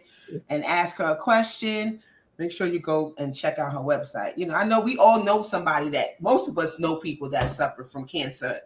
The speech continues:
in some form, especially when you get of a certain age, or, you know, we kinda know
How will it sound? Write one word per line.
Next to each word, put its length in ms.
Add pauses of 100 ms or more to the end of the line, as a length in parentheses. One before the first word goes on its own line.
(120)
in 160
some 240
form, 320 (180)
especially 380
when 140
you 60
get 280
of 200
a 60
certain 380
age, 260
or, 160 (480)
you 100
know, 120
we 140
kinda 340
know 340